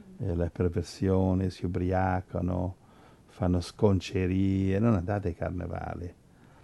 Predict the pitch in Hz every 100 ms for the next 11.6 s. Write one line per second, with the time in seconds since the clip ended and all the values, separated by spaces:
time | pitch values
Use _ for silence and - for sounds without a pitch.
0 | - - - - 87 87 82 92 - 95
1 | 90 92 90 98 101 98 92 87 82 80
2 | - - - - - - - - - 87
3 | 90 85 - 90 98 85 82 87 90 -
4 | - - - - - - - - - -
5 | - - - - - - - - - 107
6 | 110 104 92 - - - - - 110 110
7 | 110 120 120 107 101 101 113 120 - 95
8 | 98 95 90 107 101 92 90 92 - 95
9 | - - - - 117 131 139 139 139 -
10 | 87 98 104 87 - 90 85 80 - 78
11 | - 80 - 82 - -